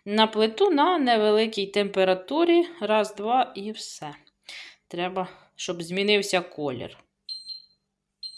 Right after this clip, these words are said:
Ось така гарна маса виходить, наче сам <laughs> бисквіт збитий, е, мед з содою. Зараз охолоне трошки і будемо додавати туди до яєць і далі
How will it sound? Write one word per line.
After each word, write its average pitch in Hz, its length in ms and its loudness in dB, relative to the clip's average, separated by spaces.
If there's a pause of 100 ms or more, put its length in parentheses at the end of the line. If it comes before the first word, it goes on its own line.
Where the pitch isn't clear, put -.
(1400)
Ось 214 140 2
така 196 320 2
гарна 180 420 4
маса 175 500 2
виходить, 233 680 -4
наче 175 300 -6
сам 185 380 0
<laughs> 214 100 2
бисквіт 214 720 0
збитий, 226 760 -4 (760)
е, 185 200 -8
мед 190 500 -6
з - 220 -8
содою. 147 480 -8 (880)
Зараз 165 560 -4
охолоне 165 920 -2 (100)
трошки 269 520 -4
і 359 420 -2
будемо 254 300 -4
додавати 185 640 -2
туди 175 300 -10
до 180 180 -2
яєць 180 580 -6
і 392 180 -4
далі 214 400 -4